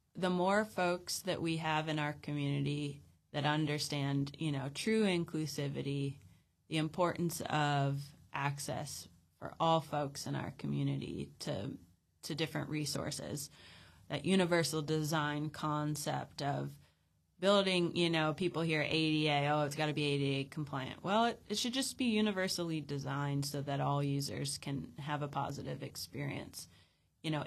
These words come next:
ableism, educate yourself on, um, the disabled community and things that they're up against, and just be a good steward of, of promoting inclusion and access. Uh,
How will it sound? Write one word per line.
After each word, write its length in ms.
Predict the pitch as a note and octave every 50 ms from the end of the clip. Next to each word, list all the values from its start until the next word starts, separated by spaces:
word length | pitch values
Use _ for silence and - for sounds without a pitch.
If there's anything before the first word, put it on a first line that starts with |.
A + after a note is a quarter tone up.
| -
ableism, 680 | - F3 F3 E3 D3+ D#3 D#3 D3+ C#3+ C#3+ - F2 - - - - -
educate 520 | - F3+ F3 D#3+ E3+ E3+ - E3 D#3+ - -
yourself 580 | D#3 D3+ D3+ C#3+ - D3+ C#3+ C#3 C#3 C#3+ C#3+ C#3+ - -
on, 580 | - D3 C#3+ C#3 C#3 C#3 C#3 C#3 C3+ C#3 C#3 - - - - - - - - - - -
um, 240 | C#3+ C#3+ C#3+ C#3+
the 80 | C#3+ C#3+
disabled 560 | C#3+ D3+ C#3+ - E3+ E3+ E3 D3+ D#3 D3+ D3+
community 500 | - D#3+ D#3 D3+ D3 D3 D3 D3 D3 D3
and 240 | C#3+ C#3 C#3+ C#3+ C#3+
things 280 | D3 D3 D3 D3 C#3+ D3
that 180 | C#3+ C#3+ C#3+
they're 160 | C#3+ C#3 C#3
up 160 | C3+ C#3 - -
against, 560 | D3 - C#3+ C#3 C3 C3+ C#3 - - - -
and 160 | D3 D3+ D3
just 200 | E3+ F3+ - -
be 120 | - A3+
a 80 | G#3 F#3
good 260 | E3+ E3+ E3 D#3+ D#3
steward 640 | - - - - - D3 D3 D3+ E3 E3 D3 C#3 C#3
of, 220 | C#3 C#3 C3+ C#3 C#3 - - - - _ _ _
of 200 | - D3+ C#3+ C#3+
promoting 380 | - D3+ D3+ D3 D3 D#3 D3+ D3
inclusion 460 | C#3+ C#3+ C#3 C#3+ D3+ C#3+ D3 D3 C#3+
and 140 | C#3+ C#3 C3
access. 540 | C3 C3 C#3 C#3 - D3 C3+ C3+ C#3 - -
Uh, 260 | - - - - -